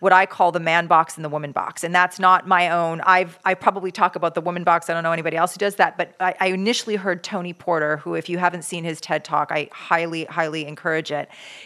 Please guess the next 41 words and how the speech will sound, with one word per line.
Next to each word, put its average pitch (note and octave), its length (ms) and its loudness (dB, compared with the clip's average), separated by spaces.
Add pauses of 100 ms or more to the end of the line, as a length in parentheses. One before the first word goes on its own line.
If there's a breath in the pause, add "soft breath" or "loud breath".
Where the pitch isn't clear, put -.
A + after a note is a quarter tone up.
(140 loud breath)
I, G3 180 6
he G#3 220 -6
was A3+ 100 -6
the G#3 80 -4
first F3+ 300 -2
person F3 260 -6
that D3+ 80 -2
I D3+ 120 2
heard D3 420 -4
speak - 340 -8
about, D3 400 -2 (140)
um, D3+ 420 -8 (100)
uh, F3 100 -2
the E3+ 80 -10
man D3+ 240 -2
box. - 340 -6
And E3 100 -8
Tony G3+ 260 -2
has F3 200 0
an E3 80 -6
organization D#3 520 -4
called C#3+ 260 -4
A D3+ 40 -8
Call D#3 240 0
to - 100 -12
Men, D3+ 320 0 (260 loud breath)
and F3 100 -6
it's D#3+ 160 -8
all F3+ 200 6
about, D#3+ 340 2
like, D3+ 180 -2
working F#3+ 500 -2
with F3 180 -6
men D#3+ 280 0
to, E3 220 -6 (260 loud breath)
to - 220 -4
address F#3 480 2
the F#3 100 -8
programming E3+ 760 2
that E3 220 0
perpetuates E3+ 840 -4